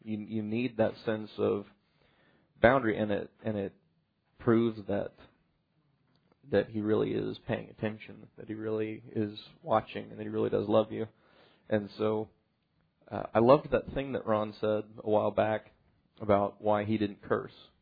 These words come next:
because he knew that God was listening. It's like he wrestled with, "Is God listening when I'm asking him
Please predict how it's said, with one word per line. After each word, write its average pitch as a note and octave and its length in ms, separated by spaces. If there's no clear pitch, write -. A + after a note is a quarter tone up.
because G#2+ 600
he G#2+ 100
knew G#2+ 500
that - 120
God G2 220
was G2 120
listening. G#2 480
It's - 100
like G#2 220
he A2+ 140
wrestled A2 640
with, G2 240
"Is G#2 160
God A2+ 260
listening A#2+ 420
when G#2+ 180
I'm G#2 480
asking A2+ 480
him G#2 380